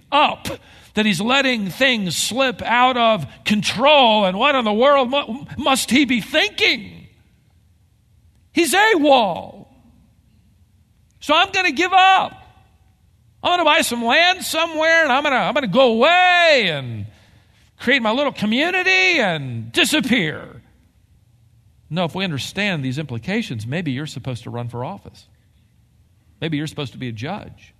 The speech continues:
or an attorney. Uh, maybe you ought to write a gracious, informative letter to the editor. Maybe you ought to serve on the education board.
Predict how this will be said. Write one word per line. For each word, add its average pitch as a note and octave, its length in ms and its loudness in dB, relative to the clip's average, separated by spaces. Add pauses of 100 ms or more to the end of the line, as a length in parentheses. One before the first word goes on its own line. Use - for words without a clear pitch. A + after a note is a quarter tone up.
(840)
or C#3 140 -8
an C3+ 40 -8
attorney. F3+ 460 -12 (1500)
Uh, - 140 -12
maybe F3+ 300 -2
you F3+ 240 -2
ought E3 60 -2
to C#3+ 40 -4
write D#3 220 -4
a C#3+ 60 -8
gracious, C#3+ 500 -8
informative C#3 480 -8
letter D3+ 240 -6
to D#3 80 -10
the D#3 160 -8
editor. G3+ 320 -12 (1600)
Maybe F#3 200 -2
you F#3 140 0
ought F3+ 60 0
to E3 60 -6
serve F#3 260 -6
on F#3 120 -6
the F#3 80 -4
education F#3 500 -10
board. G2+ 340 -14